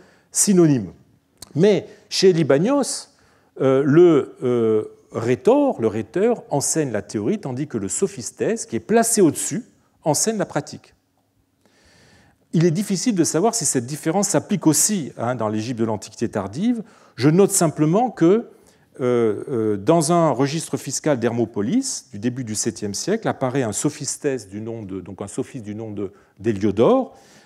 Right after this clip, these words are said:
euh, tandis que dans un autre registre analogue, hein, de même époque et de même provenance, il est question d'un rhétor dont le nom, malheureusement, est en lacune. Il s'agit probablement de deux personnes différentes.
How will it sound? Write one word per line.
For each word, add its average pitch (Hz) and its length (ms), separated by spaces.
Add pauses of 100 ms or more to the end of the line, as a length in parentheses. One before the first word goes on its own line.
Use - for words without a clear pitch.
(120)
euh, 110 100
tandis 131 380
que 147 320
dans 127 340
un 104 160
autre 160 240
registre 131 460
analogue, 139 580
hein, 127 80
de 113 140
même 180 260
époque 180 400
et 120 60
de 107 100
même 135 240
provenance, 131 800 (400)
il 185 160
est 180 80
question 160 560 (280)
d'un 139 280 (220)
rhétor 139 880
dont 131 160
le 127 100
nom, 190 300 (320)
malheureusement, 117 340
est 143 140
en - 20
lacune. - 380 (100)
Il 95 80
s'agit 107 260
probablement 131 360
de 104 100
deux 127 140
personnes 120 340
différentes. 110 500